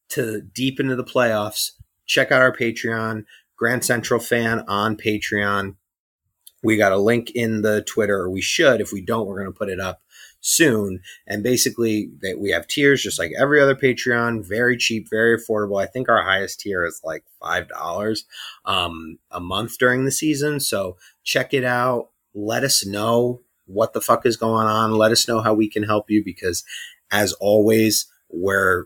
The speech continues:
you know, we're trying to help our guys win. You know what I'm saying? We're, we are elite fantasy football players, and we're just trying to pass on that knowledge. So, Mike, I mean, if you don't have anything else to add, go ahead and break it down for me. Who are your top five?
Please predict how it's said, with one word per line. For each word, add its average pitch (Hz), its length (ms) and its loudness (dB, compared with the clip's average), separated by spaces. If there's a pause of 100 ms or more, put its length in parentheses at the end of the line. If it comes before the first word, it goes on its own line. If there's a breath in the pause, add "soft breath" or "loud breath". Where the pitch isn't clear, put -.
(160)
you 101 140 -6
know, 80 140 -4
we're 92 180 -8
trying 98 220 -2
to 90 60 -2
help 92 280 -6 (360)
our 90 220 -2
guys 87 360 -2
win. 85 260 -4
You 76 100 -12
know 78 80 -4
what 76 80 -4
I'm 78 100 -8
saying? 80 320 -4
We're, 80 320 -2
we 82 420 0
are 82 340 2 (100)
elite 104 560 0 (260)
fantasy 110 680 2
football 113 520 2
players, 113 440 2 (240 loud breath)
and 92 80 -8
we're 90 80 -2
just 90 240 0
trying 87 160 2
to 82 80 0
pass 85 320 -2
on 85 140 -2
that 82 160 -4
knowledge. 78 420 -2
So, 85 260 -4 (300 loud breath)
Mike, 101 260 -2
I 90 60 -2
mean, 87 240 -6
if 82 160 -12
you 120 60 -2
don't 139 140 2
have 127 140 2
anything 120 300 0
else 107 200 -4
to 73 80 -6
add, 95 440 -2 (380)
go 90 200 0
ahead 104 180 0
and 85 160 -8
break 90 240 0
it 85 100 -6
down 90 240 0
for - 140 -10
me. 76 140 -2
Who 95 100 -2
are 95 60 0
your 87 120 2
top 85 280 2
five? 87 280 2